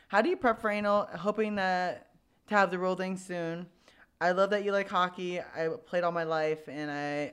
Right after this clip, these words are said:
own Minnesota Wild season tickets. I hope you get to watch a game. Um, so,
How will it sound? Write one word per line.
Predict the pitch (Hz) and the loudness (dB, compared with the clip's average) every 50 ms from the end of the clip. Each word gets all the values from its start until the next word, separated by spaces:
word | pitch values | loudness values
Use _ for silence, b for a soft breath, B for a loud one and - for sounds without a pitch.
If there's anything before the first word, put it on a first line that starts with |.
| - - | -8 -4
own | 160 160 160 160 160 160 156 b b b b | -2 -2 -2 -2 -4 -6 -10 b b b b
Minnesota | 170 170 170 170 180 170 165 160 | -4 -4 -2 2 2 4 4 4
Wild | 156 151 151 151 147 147 151 147 143 143 - | 4 4 4 4 4 4 2 0 0 -4 -8
season | - 151 147 143 143 | -8 -8 -8 -6 -8
tickets. | 147 143 123 135 131 127 127 - | -8 -8 -8 -6 -8 -8 -8 -10
I | 143 139 | -10 -10
hope | 143 143 123 - - - _ _ _ _ _ _ _ _ _ _ _ _ _ - - _ _ _ | -8 -10 -10 -12 -20 -20 _ _ _ _ _ _ _ _ _ _ _ _ _ -20 -20 _ _ _
you | - 151 | -8 -4
get | 143 151 147 | -4 -4 -4
to | 151 | -4
watch | 135 127 131 - | -8 -8 -8 -10
a | - | -16
game. | 80 - - 131 _ _ _ _ - | -18 -20 -20 -20 _ _ _ _ -2
Um, | 170 170 165 160 160 160 160 156 156 151 - _ _ _ _ _ _ _ _ _ - _ _ _ | 0 2 2 2 2 2 0 -2 -4 -8 -12 _ _ _ _ _ _ _ _ _ -20 _ _ _
so, | - - - - 233 190 135 - 139 | -20 2 6 6 6 6 6 0 -6